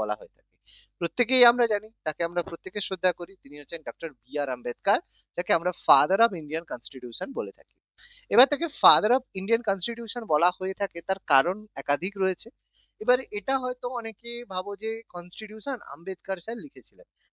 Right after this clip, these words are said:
না, এটা ভুল কথা যে কনস্টিটিউশন আম্বেদকর স্যার লেখেননি। তিনি কি করেছিলেন? কং-, আমাদের যে সংবিধান তৈরি হয়েছিল, তার যে স-, অনেক গুরুত্ব কমিটি ছিল, তার মধ্যে গুরুত্ব-, গুরুত্বপূর্ণ কমিটি ছিল ড্রাফটিং কমিটি, যেটা হচ্ছে খসড়া কমিটি।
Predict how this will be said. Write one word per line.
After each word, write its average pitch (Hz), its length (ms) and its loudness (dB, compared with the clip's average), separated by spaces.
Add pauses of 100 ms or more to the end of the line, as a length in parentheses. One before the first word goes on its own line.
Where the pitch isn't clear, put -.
না, 165 60 2 (120)
এটা 254 180 4
ভুল 220 120 0 (100)
কথা 147 220 -6
যে 175 40 -18 (100)
কনস্টিটিউশন 220 540 -10 (100)
আম্বেদকর 185 440 -8
স্যার 196 200 -6
লেখেননি। 185 380 -10 (720)
তিনি 233 260 -2
কি 269 140 -14
করেছিলেন? 285 380 -6 (140)
কং-, 185 260 -16 (160)
আমাদের 190 320 -6
যে 240 60 -4 (120)
সংবিধান 185 400 -6 (340)
তৈরি 202 280 -4
হয়েছিল, 147 300 -4 (220)
তার - 220 0
যে 226 140 -10
স-, 143 180 -6
অনেক 190 140 -12 (100)
গুরুত্ব 175 240 -20 (160)
কমিটি 185 420 -10
ছিল, 233 120 -20 (420)
তার 185 140 -2
মধ্যে 233 160 -8 (100)
গুরুত্ব-, 214 340 -12 (100)
গুরুত্বপূর্ণ 233 460 -14 (120)
কমিটি 180 300 -6
ছিল 269 80 -10 (200)
ড্রাফটিং 147 460 -4 (100)
কমিটি, 117 340 -10 (340)
যেটা 185 140 -12
হচ্ছে 185 220 -12
খসড়া 185 440 -4
কমিটি। 131 280 -10